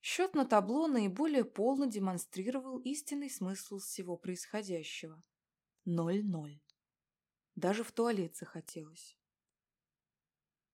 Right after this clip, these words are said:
По дороге домой я молча смотрел в окно, а кошка, напротив, очень рьяно обсуждала с соседом перипетии матча.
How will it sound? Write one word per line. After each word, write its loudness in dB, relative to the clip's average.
По 2
дороге 6
домой 4
я 2
молча 0
смотрел -2
в -10
окно, -12
а -4
кошка, -2
напротив, -2
очень 2
рьяно 2
обсуждала -2
с -6
соседом -2
перипетии -4
матча. -4